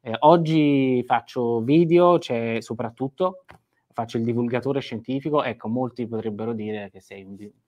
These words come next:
che sono un divulgatore scientifico. I-, sì, in realtà credo di esserlo, almeno spero. E però, ehm,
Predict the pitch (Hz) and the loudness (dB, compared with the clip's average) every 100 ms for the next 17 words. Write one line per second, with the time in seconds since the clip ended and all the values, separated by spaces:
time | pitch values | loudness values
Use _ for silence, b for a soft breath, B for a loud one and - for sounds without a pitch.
0 | _ - 98 101 98 101 101 101 101 107 | _ -16 -12 -10 -10 -10 -10 -10 -12 -14
1 | - 104 143 110 101 b b b - - | -14 -6 -4 -4 -8 b b b -14 -14
2 | - 127 101 113 98 95 113 - 104 101 | -10 -8 -8 -10 -14 -8 -8 -6 -6 -6
3 | 98 101 110 - - 95 117 165 - 113 | -6 -4 -6 -6 -10 -6 -4 -4 -8 -12
4 | 101 104 98 98 107 90 117 - B B | -8 -6 -8 -8 -10 -8 -8 -10 B B
5 | B B - 156 143 139 139 135 131 131 | B B 4 10 12 12 10 8 6 6
6 | 151 170 190 180 147 143 135 135 131 131 | 10 12 10 8 4 4 6 4 2 2
7 | 131 131 | 2 0